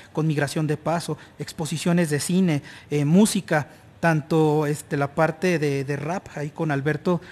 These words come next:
tenemos un proyecto que se llama Experiencias Migratorias, este, juegos, exposiciones de performance que nosotros mismos hacemos, este,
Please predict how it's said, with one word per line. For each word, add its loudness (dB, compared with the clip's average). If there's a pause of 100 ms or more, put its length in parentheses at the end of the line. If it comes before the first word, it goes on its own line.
(160)
tenemos 6
un 4
proyecto -2
que -4
se -2
llama 2
Experiencias -2
Migratorias, -2 (360)
este, -6
juegos, 0 (260)
exposiciones 0
de -2
performance 0
que -6
nosotros -2
mismos 0
hacemos, -2 (380)
este, -4